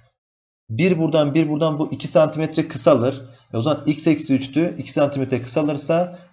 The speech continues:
x eksi beş olur bir kenarın uzunluğu. O zaman ben ikisini çarparsam,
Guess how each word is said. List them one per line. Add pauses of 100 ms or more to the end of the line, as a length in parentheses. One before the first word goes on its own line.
(120)
x
eksi
beş
olur
bir
kenarın
uzunluğu. (180)
O
zaman
ben
ikisini
çarparsam,